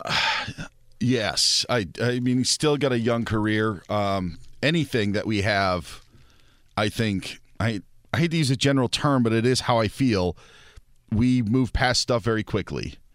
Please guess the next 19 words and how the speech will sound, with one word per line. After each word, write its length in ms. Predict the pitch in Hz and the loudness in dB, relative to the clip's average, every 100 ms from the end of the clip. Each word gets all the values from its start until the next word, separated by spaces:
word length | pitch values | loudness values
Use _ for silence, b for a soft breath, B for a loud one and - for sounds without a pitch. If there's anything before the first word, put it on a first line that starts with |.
| b b - | b b -6
Um, 560 | 92 90 90 85 80 85 _ _ _ | -2 0 0 0 -4 -8 _ _ _
and 580 | 101 107 104 101 98 87 - - | -4 0 0 0 0 -4 -6 -4
if 460 | 104 98 92 - - | 0 0 -2 -8 -8
Calvin 340 | - 113 110 107 | -2 0 2 2
Ridley 300 | 113 120 123 | 2 0 0
can 460 | 117 98 92 87 - - | 0 0 -2 -4 -6 -4
show 360 | - 104 107 | 0 0 0
that 120 | 107 | 0
he 60 | 95 | -2
has 120 | 85 | -2
moved 220 | 90 90 - | -4 -4 -2
past 320 | 110 120 - | -2 -2 -2
that 220 | 113 - | -2 -2
and 100 | 95 | -4
that 100 | 85 | -4
this 220 | 101 - | -4 -2
won't 180 | 87 85 | -2 -2
happen, 440 | 110 117 117 110 B B B B - | -2 0 0 -2 B B B B -2
um, 340 | 87 85 | 0 2